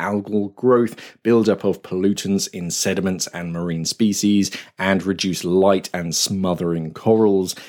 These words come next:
Any problems associated with water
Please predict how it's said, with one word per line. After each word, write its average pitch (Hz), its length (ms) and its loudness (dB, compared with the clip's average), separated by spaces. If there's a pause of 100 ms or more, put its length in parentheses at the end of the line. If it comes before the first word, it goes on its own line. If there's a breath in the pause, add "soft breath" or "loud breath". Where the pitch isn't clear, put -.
(200 loud breath)
Any 110 300 6
problems 95 480 0
associated 92 640 0
with 80 140 -4
water 90 420 -2